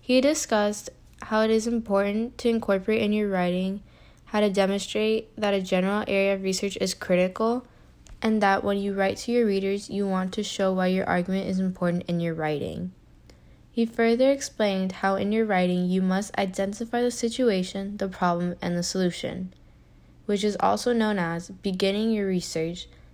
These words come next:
discovering what you need to further support your research, and how it all ties together.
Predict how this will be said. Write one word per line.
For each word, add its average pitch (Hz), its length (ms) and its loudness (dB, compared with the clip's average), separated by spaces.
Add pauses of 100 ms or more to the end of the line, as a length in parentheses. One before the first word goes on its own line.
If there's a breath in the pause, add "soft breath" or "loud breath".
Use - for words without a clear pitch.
discovering 208 580 0
what 202 140 0
you 196 80 -2
need 190 180 -2
to 185 100 -6
further 185 280 0
support 196 500 0
your 185 160 0
research, 170 560 -2 (480 soft breath)
and 226 160 2
how 208 220 4
it 202 100 4
all 185 220 2
ties 165 440 -4
together. 160 540 -2